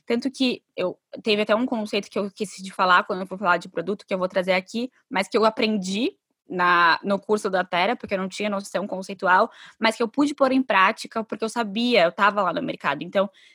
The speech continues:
se fala muito também do product owner, né, que é o dono do produto. E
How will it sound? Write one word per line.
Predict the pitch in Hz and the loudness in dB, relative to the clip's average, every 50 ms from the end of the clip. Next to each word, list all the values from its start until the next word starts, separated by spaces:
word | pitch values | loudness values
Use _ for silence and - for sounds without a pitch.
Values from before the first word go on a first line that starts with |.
| _ _ | _ _
se | - - | -10 -6
fala | 214 - 214 208 208 | 0 2 4 4 4
muito | 214 214 233 262 277 - | 4 4 2 2 0 0
também | - 269 247 233 208 220 233 247 | -2 -2 -2 0 0 -2 -2 -2
do | 214 185 180 214 220 | -2 -2 -2 -2 -2
product | 214 _ - 208 202 208 220 220 - _ - | -2 _ 0 0 2 2 0 -2 -2 _ 2
owner, | 202 202 208 196 190 175 147 139 139 147 151 - | 4 6 6 6 4 0 -2 -2 -2 -4 -6 -6
né, | 160 156 160 185 | -6 -4 -6 -6
que | - - 185 | -4 -2 -2
é | 156 | -2
o | 175 | -2
dono | 175 165 160 185 196 202 202 196 | -2 -2 0 0 0 0 -2 -4
do | 175 156 170 | -6 -8 -8
produto. | - - 170 165 151 156 151 147 - - - 156 - _ _ _ - - - _ _ _ - | -6 -6 -6 -4 -4 -8 -8 -10 -10 -12 -14 -14 -14 _ _ _ -20 -20 -20 _ _ _ -10
E | 170 170 175 185 185 185 175 165 | -6 -6 -4 -4 -2 -2 -2 -4